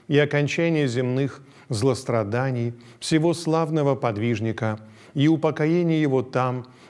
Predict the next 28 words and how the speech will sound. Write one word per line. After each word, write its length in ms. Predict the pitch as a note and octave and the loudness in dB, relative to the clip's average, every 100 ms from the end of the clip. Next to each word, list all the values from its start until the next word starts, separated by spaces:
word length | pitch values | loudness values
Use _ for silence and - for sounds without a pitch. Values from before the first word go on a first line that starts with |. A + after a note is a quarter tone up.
| - | -6
где 340 | A#2 C3 B2+ | 0 2 2
ни 120 | A#2 | 0
плача, 680 | A2 B2+ B2+ D3 - C3+ B2+ - - | -2 -2 0 -2 -4 -4 -4 -10 -4
ни 180 | C#3+ D#3+ | 0 2
вопля, 400 | D3+ F#3 F3+ D#3 | 2 0 0 0
ни 140 | D3+ | 0
болезни 720 | C#3 B2 A#2+ A#2+ A2+ A2+ A2 A#2+ | 0 0 2 0 0 -2 -2 -2
не 200 | A#2 A2+ | -2 -2
будет. 460 | A2 B2 A#2 - - _ _ | -2 -4 -6 -14 -20 _ _
К 100 | - | -14
тому. 440 | - A#2 A2+ G2 - - _ _ _ _ _ | -6 -4 -4 -6 -12 -18 _ _ _ _ _
В 60 | - | -8
своей 360 | - B2+ B2+ B2 | 0 2 4 2
пещере, 640 | B2 - C3+ C3+ B2+ B2 - - - - | 0 -2 0 0 0 -4 -10 -20 -20 -2
ознаменованной 1080 | D3 B2 C3+ C3 C3 D3 D3+ D3 C#3 C3+ C3+ - - | 0 2 0 2 2 0 0 0 2 0 -4 -16 -2
и 100 | C#3 | 2
освященной 840 | C#3+ C#3+ D3+ C#3+ - F3 F3 E3 | 2 2 0 0 0 0 2 0
столькими 640 | D3 - D#3+ E3+ E3+ D3 C#3+ | -2 0 0 2 0 0 0
дивными 460 | C3 C3 B2+ A#2+ | 2 0 0 0
подвигами, 720 | A#2+ B2+ A#2+ A#2+ A2+ A#2 A#2 A#2 - - - | 0 -2 0 0 0 0 -2 -4 -16 -20 -4
он 200 | C#3+ D3 | 0 4
мирно 400 | D#3+ F3 E3+ E3 | 4 2 2 0
предал 600 | E3 B2+ A#2+ A#2+ D3 D#3 | 0 0 0 0 0 0
в 80 | C3 | 0
руце 360 | B2+ D3 - C#3+ | 0 -2 -2 -2
Божией 420 | A#2 A#2+ A2 A#2 | 0 0 0 -2
свой 320 | - A2+ A2+ | -4 -4 -2
дух. 360 | G#2+ F#2 D#2 | -2 -6 -8